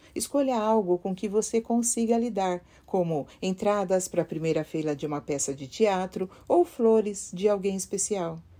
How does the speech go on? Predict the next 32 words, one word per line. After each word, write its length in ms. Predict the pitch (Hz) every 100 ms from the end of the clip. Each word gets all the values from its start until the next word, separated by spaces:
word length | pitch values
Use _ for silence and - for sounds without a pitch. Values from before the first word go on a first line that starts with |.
| - -
Um 140 | - 185
amigo 380 | 175 180 175 160
meu, 340 | 170 202 202
ao 100 | 160
fazer 360 | 170 165 180 175
uma 80 |
experiência, 680 | 170 - 196 160 196 214 175
decidiu 460 | 170 208 - 190 240
que 140 | 240
seria, 440 | 226 226 220 233 233
digamos, 720 | 233 196 226 214 220 214 - - -
um 540 | 240 247 240 226 208
cafajeste. 1000 | 196 285 - 254 226 160 - - - - _ _ - -
Ele 160 | 175 175
queria 280 | 180 165
dormir 420 | 160 165 185 247 262
com 220 | 185 165
duas 380 | 156 226 339 254
mulheres 540 | 269 220 165 160 165
ao 100 | 190
mesmo 300 | 175 160 196
tempo. 420 | 233 180 151 - _ _ -
Então, 400 | 156 - 214 226 _ _
em 140 | 190 185
quarenta 560 | 196 160 165 226 240
e 20 |
oito 340 | 190 156 156 233
horas, 420 | 175 165 180 - - -
ele 180 | 220
conheceu 500 | 233 240 226 226 226
uma 180 | 226 240
moça, 440 | 240 147 - 110